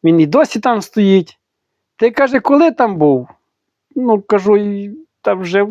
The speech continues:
ну, давненько, там якось трошки мені не по путі проїжджати там тією дорогою». Е, до мами тоді їздив в село, знаєте, з Кременця. Каже: «Нема там того трактора, десь його зняли і десь він подівся, ото буквально найближчими днями».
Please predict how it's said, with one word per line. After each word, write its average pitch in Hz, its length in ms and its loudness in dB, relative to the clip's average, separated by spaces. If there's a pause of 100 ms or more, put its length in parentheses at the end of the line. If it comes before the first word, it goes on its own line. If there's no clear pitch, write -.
(160)
ну, 185 280 -8
давненько, 277 720 2
там 196 180 -2
якось 190 260 -2
трошки 196 340 -2
мені 190 300 2
не 180 160 2
по 190 140 0
путі 240 300 0
проїжджати 175 600 0
там 143 260 -2 (460)
тією 170 160 4
дорогою». 151 680 0 (260)
Е, 156 220 -8 (140)
до 175 240 -2
мами 156 300 0
тоді 151 260 -4
їздив 151 340 0
в 135 60 -6
село, 247 300 0
знаєте, 156 360 -4
з - 60 -12
Кременця. 160 580 -4 (1400)
Каже: 190 380 0
«Нема 220 520 2
там 240 200 -4
того 202 220 0
трактора, 147 640 -2
десь 208 400 -2
його 226 260 4
зняли 220 400 2
і 226 60 0
десь 220 240 0
він 214 100 4
подівся, 185 580 0
ото 175 240 0
буквально 214 520 0
найближчими 196 600 0
днями». 147 420 -4